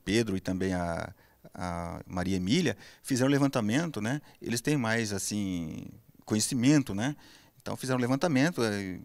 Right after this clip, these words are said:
deram, assim, um norte pra gente. Baseado em cima disso, a gente pode desenvolver ações. Agora, a gente depende muito do governo federal.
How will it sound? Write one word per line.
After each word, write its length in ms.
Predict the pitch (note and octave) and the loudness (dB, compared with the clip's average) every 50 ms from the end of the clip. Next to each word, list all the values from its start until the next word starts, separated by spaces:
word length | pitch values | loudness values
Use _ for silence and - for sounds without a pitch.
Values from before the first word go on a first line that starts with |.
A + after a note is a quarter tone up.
| - _ - - - | -16 _ -20 -20 -20
deram, 300 | - - - D#3 F#3+ G3 | -18 -4 0 2 2 2
assim, 160 | F3+ - - | 2 0 0
um 80 | G#3 F3+ | 2 4
norte 280 | C#3+ C#3+ D#3+ E3 - | 6 8 8 8 6
pra 140 | - - F#3 | 4 2 2
gente. 340 | D#3+ B2 B2+ A#2+ A2+ - - A2 - | 2 4 2 2 2 0 -4 -6 -8
Baseado 520 | A#2+ A#2+ - D3+ D#3 D3 D#3 D#3+ D#3+ C#3+ | -6 2 4 4 6 6 4 4 4 2
em 80 | C3 A#2 | -4 -4
cima 400 | - - - - A#3+ A#3+ G#3 D3 | -4 -4 -2 0 2 2 2 0
disso, 460 | A#2 C3 F3+ A3+ B3 - - B2+ A#2+ - - - _ | 0 -2 0 0 0 -2 -2 -4 -6 -8 -14 -20 _
a 140 | - - B2+ | -4 -4 -2
gente 200 | B2+ D#3 E3 - | 0 -2 -4 -2
pode 360 | - C3+ C#3+ D#3 D3+ D#3 D#3+ | 4 6 6 6 6 4 0
desenvolver 560 | D3 C#3 D3 D#3 D3+ D#3 D3 D3+ D#3+ D#3+ - - - | -2 -2 -2 0 0 2 4 4 2 2 2 -2 -2
ações. 600 | - B2+ C#3+ - - - B2 A#2 G#2+ F#2+ - - - - - - - - - - | -2 0 0 0 0 2 2 0 0 0 -4 -8 -12 -20 -20 -20 -20 -20 -14 -8
Agora, 200 | - G#2+ A2+ C3+ | -6 0 2 4
a 40 | D3 | 4
gente 100 | E3 E3 | 4 2
depende 280 | F3+ - F3+ F#3 E3+ | 0 0 0 0 0
muito 320 | D#3+ D#3 E3 F#3+ G#3+ - G3 | 0 0 2 2 0 0 -2
do 100 | F3+ F#3 | 0 2
governo 300 | F3+ D#3 B2+ C#3+ D#3 E3 | 2 4 4 2 0 2
federal. 480 | - G#3+ G#3 G3 D#3+ D3 C3+ A#2+ - | 0 2 2 4 4 4 2 2 0